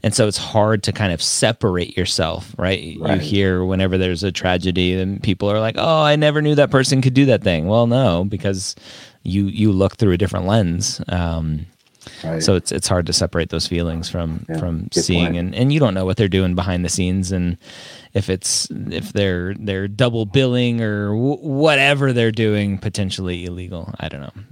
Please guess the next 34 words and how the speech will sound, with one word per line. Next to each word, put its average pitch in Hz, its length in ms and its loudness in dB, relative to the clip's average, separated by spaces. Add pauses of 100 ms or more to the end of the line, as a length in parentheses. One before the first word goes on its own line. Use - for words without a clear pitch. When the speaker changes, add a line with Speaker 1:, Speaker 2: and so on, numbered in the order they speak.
(120)
Speaker 1:
but, 85 260 -4
uh, 78 220 -4 (400)
yeah, 85 260 -4
it's - 100 -20
very 117 240 2
interesting. - 540 -4 (280)
Speaker 2:
Yeah, 165 280 -8
it 160 80 -10
is. 165 80 -8
Speaker 1:
Ba-, 180 320 0
basically, 240 400 2
Speaker 2:
Wow. - 20 4
Speaker 1:
at 196 80 0
the 165 80 0
end 165 140 4
of 147 80 6
the 135 80 2
day, 127 340 4
it's - 280 -4 (360)
shadowing 185 640 0
this 147 120 0
person 123 440 0
or 98 140 2
volunteering 123 500 2
with 107 140 0
this 104 60 -10
person, 107 280 -6
whatever 127 240 2
you're 113 60 -4
doing, 113 280 0 (400)
likely 139 840 0 (1200)
for - 300 -2
the, 95 400 0
for, 95 540 -6